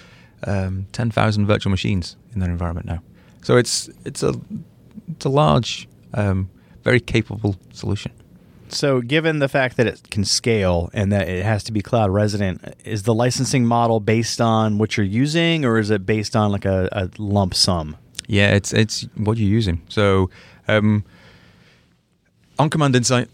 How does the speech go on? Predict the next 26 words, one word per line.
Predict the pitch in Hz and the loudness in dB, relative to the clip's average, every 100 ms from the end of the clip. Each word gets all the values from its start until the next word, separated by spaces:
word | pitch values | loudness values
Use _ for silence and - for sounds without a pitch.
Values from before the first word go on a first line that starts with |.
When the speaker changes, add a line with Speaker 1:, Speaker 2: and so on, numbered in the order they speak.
| - | -2
Speaker 1:
used | 113 - | -2 2
to | |
be | 104 98 | 0 0
licensed | 107 104 - 95 - - - - - - | 2 2 2 -2 -4 -12 -20 -20 -6 2
purely | 120 101 90 - - | 4 4 2 -2 -10
on | - 92 | -2 0
the, | 87 - - | 0 -2 -6
on | 90 | -6
the | 87 | -4
storage | 95 92 | -4 -4
capacity. | - 87 90 92 - - - | -6 -8 -6 -8 -12 -14 -8
Now, | 104 92 90 87 87 - - | -2 0 2 2 0 -4 -6
as | 90 | -2
we | 90 90 90 | -2 -2 -4
moved | 117 110 98 | 2 2 4
into | 101 95 92 82 - - _ - _ - | 2 2 0 0 -8 -20 _ -20 _ -16
the | - | -4
cloud | 98 95 98 92 - - | 0 2 2 0 -10 -12
and | 113 87 87 90 95 - | -6 -4 -4 -6 -10 -10
more | 120 107 107 | -2 0 2
and | 95 | 2
more | 98 92 | 2 2
architectures | 92 - 95 87 87 | 0 -2 -4 -2 -4
are | 87 | -2
based | 92 90 - | 0 -2 -2
on | 87 87 | -4 -4